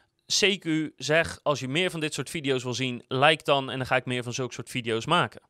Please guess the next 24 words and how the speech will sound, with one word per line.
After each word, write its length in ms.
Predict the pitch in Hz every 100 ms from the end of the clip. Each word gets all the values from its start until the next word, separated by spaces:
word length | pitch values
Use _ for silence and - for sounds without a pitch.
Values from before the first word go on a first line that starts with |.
| _ _ _ _ -
En 160 | - 214
ik 120 | 226
kan 120 | 240
een 100 | 226
heel 200 | 220 277
simpel 380 | 277 254 233 220
voorbeeld 460 | - 208 247 214 -
geven, 600 | 196 190 175 185 170 -
eh, 220 | 147 143
van, 340 | - - 160 -
van 240 | - 143
dat 200 | 127 185
dit 160 | 170 131
werkt. 380 | 165 160 135 -
En 100 | 185
dat 100 | 196
kan 120 | 233
ik 60 | 220
gewoon 180 | 220
doen 140 | 208 220
door 100 | 180
ons 120 | 175
eigen 280 | - 214 151
kanaal. 460 | 175 202 156 -